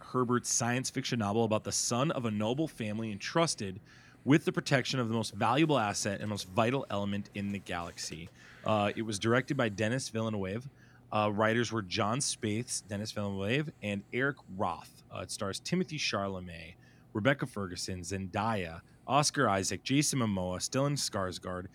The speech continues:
Stephen McKinley Henderson, Josh Brolin, Javier Bardem, which was, like,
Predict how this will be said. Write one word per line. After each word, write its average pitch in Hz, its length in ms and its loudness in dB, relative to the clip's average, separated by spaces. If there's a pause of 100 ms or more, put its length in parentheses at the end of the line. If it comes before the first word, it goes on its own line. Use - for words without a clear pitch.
(160)
Stephen 180 440 2
McKinley 135 480 0
Henderson, 98 640 -6
Josh 113 360 -2
Brolin, 92 540 -4 (320)
Javier 143 340 4
Bardem, 107 480 0 (300)
which 147 220 4
was, 170 120 6
like, 165 220 4